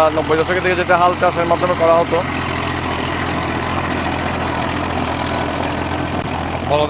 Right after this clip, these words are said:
এবং লাঙ্গলের মাধ্যমে করা হতো, সেটা বর্তমানে ট্রাক্টর দিয়ে সহজে করা যাচ্ছে। এই একটা জায়গায় একটা জমি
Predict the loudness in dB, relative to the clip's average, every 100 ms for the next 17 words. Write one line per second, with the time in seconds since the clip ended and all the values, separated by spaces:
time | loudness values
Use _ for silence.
0 | 2 2 2 2 2 2 0 0 0 4
1 | 4 2 0 0 0 0 0 2 0 0
2 | 0 0 0 2 4 2 4 2 4 4
3 | 4 0 -2 -4 -6 -6 -6 -6 -6 -6
4 | -6 -6 -6 -6 -6 -6 -6 -6 -6 0
5 | 2 2 4 4 6 6 6 6 6 4
6 | 2 2 2 4 2 2